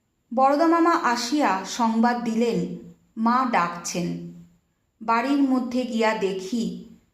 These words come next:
মা তাহার ঘরের ভিতরের দুয়ারে দাঁড়াইয়া অপেক্ষা করিতেছেন। প্রণাম করিতেই জিজ্ঞাসা করিলেন, "কোথা থেকে এসেছ?" আমি জেলার নাম বলিলাম। "মা,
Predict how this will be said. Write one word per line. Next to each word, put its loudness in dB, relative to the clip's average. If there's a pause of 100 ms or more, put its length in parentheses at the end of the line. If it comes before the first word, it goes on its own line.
(220)
মা 0
তাহার 0
ঘরের 0
ভিতরের -2
দুয়ারে 0
দাঁড়াইয়া 0 (480)
অপেক্ষা -2
করিতেছেন। -6 (600)
প্রণাম 2
করিতেই 2
জিজ্ঞাসা 0
করিলেন, 0 (380)
"কোথা -4
থেকে -4
এসেছ?" -2 (1200)
আমি -4 (400)
জেলার -2
নাম 0
বলিলাম। -4 (1040)
"মা, -2